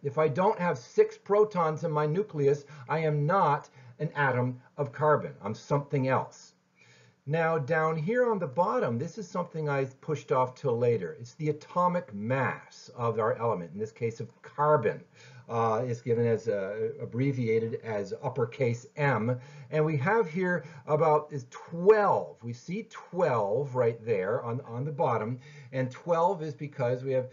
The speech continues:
six protons and six neutrons that weigh almost exactly, uh, uh, one A M U.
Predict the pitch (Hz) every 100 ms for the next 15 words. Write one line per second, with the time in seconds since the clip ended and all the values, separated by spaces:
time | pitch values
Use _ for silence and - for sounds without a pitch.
0 | - _ - - 175 - - 190 175 139
1 | 120 123 131 131 - 147 151 151 156 156
2 | - 127 123 123 139 151 156 156 151 -
3 | 143 113 139 220 247 - 131 110 131 151
4 | - - - _ - 143 143 139 135 127
5 | - 131 131 131 131 165 170 156 151 147
6 | 147 185 156